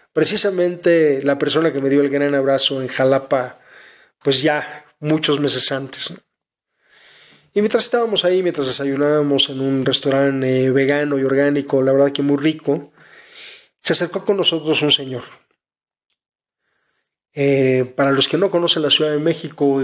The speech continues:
cuando uno está sentado en las terrazas de la Roma, de la Condesa, de Polanco, se acercan muchísimas personas. Entonces, pues bueno, eh, uno procura hacerle caso a unas cuantas, pero es imposible,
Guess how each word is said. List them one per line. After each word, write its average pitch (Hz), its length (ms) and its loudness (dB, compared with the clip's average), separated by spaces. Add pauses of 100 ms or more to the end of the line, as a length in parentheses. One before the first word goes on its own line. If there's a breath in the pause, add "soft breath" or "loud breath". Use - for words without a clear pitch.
(120)
cuando 147 180 0
uno 180 80 2
está 160 280 2
sentado 151 580 0
en 143 60 0
las 135 160 -4
terrazas 143 400 -2
de 139 80 0
la 131 120 0
Roma, 139 520 0 (480 loud breath)
de 147 80 -2
la 139 160 0
Condesa, 147 460 0
de 139 100 0
Polanco, 156 460 0
se - 100 2
acercan 156 380 0
muchísimas 156 500 -2
personas. 139 680 -2 (420 loud breath)
Entonces, - 220 -4
pues 165 140 2
bueno, 160 280 2 (240)
eh, 143 160 2
uno 156 420 4
procura 151 400 0
hacerle 147 320 -2
caso 147 420 2
a 135 80 2
unas 147 260 0
cuantas, 175 340 0
pero 147 140 -2
es 143 80 -4
imposible, 139 760 -2